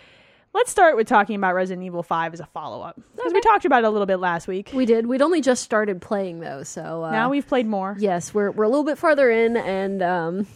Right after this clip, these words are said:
Speaker 2: <laughs> that's what she said.
Speaker 1: <laughs>
Speaker 2: I, I
Speaker 1: It's
Speaker 2: can't
Speaker 1: every
Speaker 2: help it.
Speaker 1: episode.
Speaker 2: I can't help
Speaker 1: Every
Speaker 2: it.
Speaker 1: time.
Speaker 2: Should be like the drinking game for some other podcast.
Speaker 1: How
Speaker 2: Every
Speaker 1: many times
Speaker 2: time.
Speaker 1: we say that?
Speaker 2: Yes.
Speaker 1: Or lols.
Speaker 2: <laughs>
Speaker 1: We do that too.
Speaker 2: So anyway, yes, we, uh,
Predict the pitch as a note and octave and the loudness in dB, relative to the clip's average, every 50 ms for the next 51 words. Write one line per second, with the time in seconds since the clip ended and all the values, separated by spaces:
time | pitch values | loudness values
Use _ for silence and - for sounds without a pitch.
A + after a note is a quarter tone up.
0 | - - G#3+ F#3+ - - - - F3+ - - F3+ - - - E3+ - - - C4 | -4 -2 -2 -2 -2 -6 -10 -14 -14 -12 -14 -18 -18 -16 -16 -14 -8 -2 2 4
1 | E4 E4+ D#4 - - A4+ F#4 B4+ - - B3+ A#3 A3 G3 G3 G#3 G3+ G3 F#3+ - | 4 4 4 6 4 4 4 4 2 4 4 4 2 0 0 -2 -2 -4 -6 -8
2 | - - - G3+ A3+ A#3 A3 A3 A#3+ A#3+ A#3+ - F#4+ A3 - - G#3+ G4 F4+ A3+ | -8 -6 0 4 4 4 6 6 4 4 6 4 4 4 4 4 2 2 2 2
3 | G3+ F#3+ F#3 G3+ G3+ G3 - - A#3+ A#3+ A3+ A3+ G#3 G#3 F#3+ F3+ B3+ A#3+ A3+ A3 | 2 4 4 2 0 -2 -2 -2 0 0 0 0 -2 -2 2 4 6 6 6 4
4 | G#3 G#3+ G#3 G3 F3+ F#3+ E3 D#3+ F#3+ _ _ - - C4 B3+ B3+ B3+ A#3 A3 G#3 | 2 0 2 2 0 0 0 -2 -8 _ _ -10 -4 -2 -2 0 2 2 2 0
5 | - - F#3 E3+ A3 F3 F#3 G#3 G3 G#3 G3 G3 F#3 F3+ E3+ F#3 F3 D#3+ E3+ E3+ | 0 -6 -2 -2 -2 -2 0 -4 -4 -4 -4 -6 -8 -6 -4 -4 -4 -4 -6 -8
6 | F3+ - G3 - - E3 F3+ F3 D#3 E3 F#3 G3 F3 F#3 F3 - - - - - | -6 -8 -8 -8 -8 -8 -6 -6 -6 -4 -4 -2 -2 -4 -4 -6 -8 -8 -8 -8
7 | - - - - - A3+ A#3+ A#3 - A3+ A3 G#3+ G#3+ G#3+ G#3+ - G3+ F#3+ G3 G3 | -8 -8 -2 2 4 4 4 6 6 6 4 4 4 0 -2 -2 -4 -4 -2 -2
8 | G3 F#3+ - - F#3+ F#3+ E3+ D#3 C#3+ E3+ G3 G3+ F#3+ F#3 F3+ F3 F3+ F#3 G3 F#3+ | -4 -4 -6 -4 -4 -2 -2 -2 -2 -4 -4 -4 -2 -2 0 0 0 -2 -4 -6
9 | - - - - - A3 F#3 - F#3+ - - - F3 - - E3+ E3+ - - - | -10 -12 -4 0 0 0 0 0 -8 -10 -8 -8 -10 -10 -10 -14 -14 -14 -14 -12
10 | F3+ F3+ F3 E3+ E3+ F3 - - F3+ F#3 F#3 F#3+ G3 - _ _ _ _ _ - | -10 -8 -8 -8 -10 -12 -14 -14 -12 -12 -10 -12 -12 -14 _ _ _ _ _ -20
11 | - - - B3+ - C#4 C#4 D4+ G#3+ D#3+ D#3+ F3 F#3 C#3+ - - - B3 B3 A#3+ | -16 -10 -2 4 6 6 6 6 2 0 0 0 0 -2 -2 -4 -2 0 4 4
12 | A3+ G#3+ G#3 G3+ G3+ G3+ | 6 6 6 4 4 2